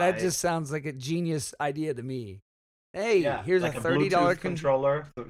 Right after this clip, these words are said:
Speaker 1: thirty
Speaker 2: yeah, here's
Speaker 1: bucks.
Speaker 2: a thirty dollar controller. You can, you can either attach to your iPhone or you can, you know, freehold, whatever they, whatever they decide." But, like,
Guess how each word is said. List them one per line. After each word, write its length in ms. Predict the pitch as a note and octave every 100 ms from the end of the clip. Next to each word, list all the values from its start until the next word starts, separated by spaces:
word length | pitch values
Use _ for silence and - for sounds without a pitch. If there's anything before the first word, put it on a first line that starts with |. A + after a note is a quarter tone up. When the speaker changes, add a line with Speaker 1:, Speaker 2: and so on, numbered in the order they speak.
| -
Speaker 1:
thirty 160 | C3+
Speaker 2:
yeah, 120 | A3+ F#3+
here's 180 | G3+
Speaker 1:
bucks. 120 | G3 -
Speaker 2:
a 40 |
thirty 280 | F#3 F#3+ G3+
dollar 320 | F#3 F#3 F#3
controller. 640 | F#3 F3+ F#3+ G3 F3+ D#3
You 200 | D#3 E3
can, 380 | D#3+ E3+ E3 D#3
you 100 | D#3+ D3
can 200 | D#3 D#3
either 280 | D3+ D#3
attach 480 | C#3+ - D#3 D#3 D#3+
to 100 | -
your 100 | D#3
iPhone 680 | D#3 D#3 D3+ D#3 D#3 D#3 D#3
or 200 | D3+ D3
you 180 | D3 D3
can, 360 | C3+ C#3 C#3 C3
you 80 | C#3
know, 240 | C3 C3
freehold, 600 | B2 - D3+ C#3 C#3 C3
whatever 360 | C3 C3+ D3 C#3
they, 180 | B2 B2+
whatever 300 | B2+ C#3 C#3
they 160 | C#3+ C#3
decide." 600 | B2 - D#3 D3+ C3 B2
But, 100 | A#2+
like, 320 | B2 A#2